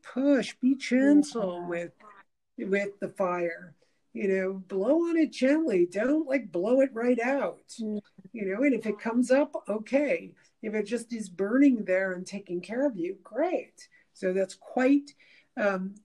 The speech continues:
Speaker 1: I like to see the discernment between each suit.
Speaker 2: Yeah.
Speaker 1: You know, just how they operate differently in our bodies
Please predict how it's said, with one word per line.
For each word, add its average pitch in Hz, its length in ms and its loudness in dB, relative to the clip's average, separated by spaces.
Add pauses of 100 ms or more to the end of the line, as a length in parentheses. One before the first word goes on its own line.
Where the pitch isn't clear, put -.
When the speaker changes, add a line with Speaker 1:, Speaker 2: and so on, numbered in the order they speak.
(120)
Speaker 1:
I 240 80 0
like 208 260 4
to 220 140 -4
see 214 360 -4
the 190 120 0
discernment 185 720 -6
between 185 460 -6
each 175 340 -12
suit. - 600 0 (220)
Speaker 2:
Yeah. 220 240 2 (960)
Speaker 1:
You 185 160 4
know, 175 140 -4
just 175 220 -16 (300)
how 208 260 4
they 196 200 2
operate 185 680 -8
differently 185 540 -8
in 170 120 -16
our 160 140 -6
bodies 160 680 -14